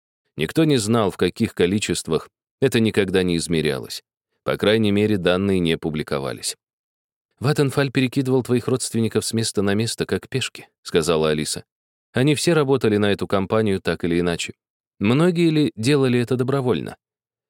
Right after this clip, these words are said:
«Переезжали или работали?» «Всё как у нас», сказала она. «Как у меня». «Что ты имеешь в виду?» Она провела рукой по волосам у него на груди.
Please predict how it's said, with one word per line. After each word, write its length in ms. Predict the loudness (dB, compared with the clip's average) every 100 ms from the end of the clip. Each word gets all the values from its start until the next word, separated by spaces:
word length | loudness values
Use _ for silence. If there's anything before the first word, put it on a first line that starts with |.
| _ _
«Переезжали 840 | -6 -2 0 0 2 2 2 0 -2 _ _ -10
или 180 | -4 -2
работали?» 640 | 0 2 2 0 -4 -6 _ _ _ _ _ _
«Всё 220 | -6 -2 -2
как 200 | -2 -4
у 60 |
нас», 320 | -6 -8 -10 _ _
сказала 480 | -8 -2 2 2 2
она. 180 | -2 -6 _ -20 -20 _
«Как 180 | -4 0
у 60 | 2
меня». 280 | 2 0 -6 _ _ _ _ _ _
«Что 240 | -10 -6 -2
ты 100 | -2
имеешь 300 | -2 -2 -2
в 40 |
виду?» 260 | -4 -6 -16 _ _ _ _ _ _ _ -4
Она 240 | 0 2
провела 380 | 2 2 4 2
рукой 260 | 2 2 0
по 100 | 2
волосам 500 | 2 2 0 -2 0
у 40 |
него 200 | 0 0
на 120 | 0
груди. 380 | -4 -6 -6 -12